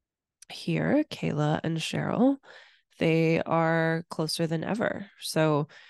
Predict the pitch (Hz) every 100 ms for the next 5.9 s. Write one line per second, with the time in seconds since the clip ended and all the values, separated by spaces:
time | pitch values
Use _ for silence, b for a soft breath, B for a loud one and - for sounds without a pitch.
0 | B - 185 208 226 254 226 190 185 -
1 | 165 165 170 - 170 156 - 160 156 -
2 | 160 151 - 156 151 151 151 - 151 147
3 | - 160 151 147 156 151 160 165 233 233
4 | - 220 220 185 170 - 165 - 160 156
5 | 156 147 151 151 151 - 185 208 -